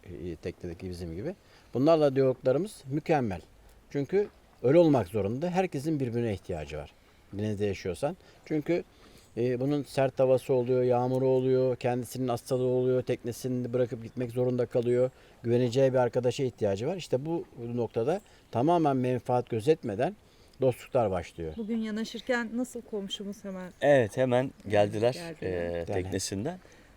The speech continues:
Speaker 3: Yani siz çiçeklerinizi ya da evcil hayvanınızı
Speaker 1: Hı.
Speaker 3: komşunuza emanet ediyorsunuz. Burada da, e, evcil bir hayvanınız yoksa, e, çok fazla da çiçek,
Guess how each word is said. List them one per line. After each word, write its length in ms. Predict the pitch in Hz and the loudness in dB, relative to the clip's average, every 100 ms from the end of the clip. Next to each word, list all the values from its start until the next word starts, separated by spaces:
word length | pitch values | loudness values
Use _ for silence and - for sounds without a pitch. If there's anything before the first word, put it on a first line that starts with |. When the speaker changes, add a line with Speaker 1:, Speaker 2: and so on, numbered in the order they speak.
| - | -2
Speaker 3:
Yani 240 | 98 113 | 0 0
siz 260 | 117 143 - | -2 -8 -10
çiçeklerinizi 880 | 120 - 117 113 110 110 104 113 127 - - - - | -6 -4 -2 0 0 0 -6 -8 -10 -14 -20 -20 -6
ya 200 | 98 101 | -2 0
da 200 | 101 - - | 0 -2 -4
evcil 320 | 98 95 117 | -4 -4 -6
hayvanınızı 680 | 95 85 82 78 82 78 127 | -4 -4 -6 -8 -10 -10 -10
Speaker 1:
Hı. 40 | 139 _ | -12 _
Speaker 3:
komşunuza 560 | - 101 - 101 101 107 | -6 -6 -4 -8 -6 -8
emanet 380 | 92 85 80 78 | -8 -8 -8 -8
ediyorsunuz. 540 | 80 82 - 113 143 - - - - _ | -10 -12 -12 -14 -14 -16 -20 -20 -20 _
Burada 400 | 107 123 120 110 | -4 -2 0 2
da, 240 | 107 143 - - _ - | 0 -2 -8 -20 _ -16
e, 380 | 85 82 80 78 - | -10 -10 -10 -12 -8
evcil 340 | 92 92 92 | -8 -8 -10
bir 40 | 95 | -6
hayvanınız 540 | 90 87 82 82 95 | -6 -4 -8 -10 -6
yoksa, 460 | 104 - - 95 123 _ _ - - - | -6 -4 -4 -4 -6 _ _ -20 -20 -14
e, 340 | 87 82 80 80 | -12 -10 -8 -10
çok 240 | - 101 - | -8 -8 -6
fazla 280 | 95 92 92 | -6 -6 -6
da 140 | 92 - - | -8 -8 -18
çiçek, 520 | - - 92 - - | -16 -6 -6 -6 -16